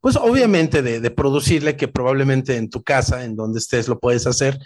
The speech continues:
Speaker 1: pero sí esta experiencia que te lo digo, porque en algún momento lo viví, de poder presentar tu música en vivo. ¿Qué tanto lo
Speaker 2: Sí.
Speaker 1: extrañas, Chio?
Speaker 2: Sí, pues sí lo extraño.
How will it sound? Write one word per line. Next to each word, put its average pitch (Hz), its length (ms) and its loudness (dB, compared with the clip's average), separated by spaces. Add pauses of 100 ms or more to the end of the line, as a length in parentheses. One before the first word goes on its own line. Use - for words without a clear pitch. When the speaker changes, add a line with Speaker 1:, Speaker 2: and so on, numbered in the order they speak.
(120)
Speaker 1:
pero 139 200 2
sí 165 520 2
esta 131 920 2 (520)
experiencia 135 680 0
que 117 560 -4
te 123 120 0
lo 117 140 2
digo, 127 520 2 (360)
porque 139 220 -2
en 127 80 0
algún 127 240 0
momento 143 320 2
lo 143 140 0
viví, 139 300 0
de 135 160 -4
poder 143 340 0
presentar 139 460 -2
tu - 100 -6
música 135 380 -2
en 123 100 0
vivo. 120 400 -2 (260)
¿Qué 156 120 0
tanto 147 340 0
lo 135 80 2
Speaker 2:
Sí. - 60 2
Speaker 1:
extrañas, 127 440 0
Chio? 117 300 -6 (320)
Speaker 2:
Sí, 262 200 -2
pues 220 180 0
sí 247 100 2
lo 247 100 0
extraño. 220 720 0